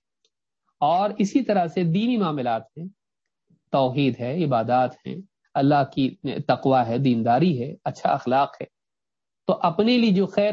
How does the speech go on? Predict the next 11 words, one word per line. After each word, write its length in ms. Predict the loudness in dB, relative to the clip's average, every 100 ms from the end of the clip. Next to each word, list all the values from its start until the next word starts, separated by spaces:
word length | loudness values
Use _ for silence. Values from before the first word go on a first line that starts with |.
| -2
پسند 280 | -4 -2 -2
کرتا 360 | -4 -4 -4
ہے 200 | -2 -4 -4
اپنے 260 | -6 -6
بھائی 340 | -6 -2 0 0
کے 140 | -4
لیے 120 | -12 -12
بھی 80 | -10
وہی 160 | -6 -6
پسند 340 | -8 -14 -18
کرے۔ 260 | -10 -10